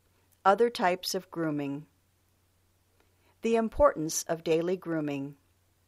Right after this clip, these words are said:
There are many reasons why grooming your leader dog daily is important.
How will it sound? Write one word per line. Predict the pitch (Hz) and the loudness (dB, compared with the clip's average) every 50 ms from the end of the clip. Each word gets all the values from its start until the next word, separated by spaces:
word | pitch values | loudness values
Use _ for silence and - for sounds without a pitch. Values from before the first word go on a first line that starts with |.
| _ _ _ _ _ _ _ - | _ _ _ _ _ _ _ -6
There | 196 202 214 214 - | 0 2 2 4 4
are | 214 220 220 | 4 4 4
many | 226 220 208 233 269 262 220 | 4 2 0 0 0 -2 -2
reasons | 180 175 160 156 - 165 165 160 156 | -2 -2 -4 -4 -4 -4 -6 -6 -4
why | 180 156 151 156 | -4 -2 -2 -4
grooming | 151 - 180 196 233 240 233 226 214 | -4 -4 -4 -2 -2 -2 -2 -2 -2
your | 190 175 175 185 185 | -2 -2 -2 -2 -2
leader | 180 170 165 156 156 | -2 -4 -2 -2 -2
dog | 156 165 156 151 151 151 151 - | -2 0 2 2 2 0 0 -2
daily | 165 175 190 202 180 151 147 | 0 0 0 0 -2 -2 -2
is | 147 147 - | -4 -4 -4
important. | 170 170 165 - - 185 - - 143 135 135 - - | -6 -8 -6 -2 -2 -2 -2 -2 -6 -8 -8 -10 -14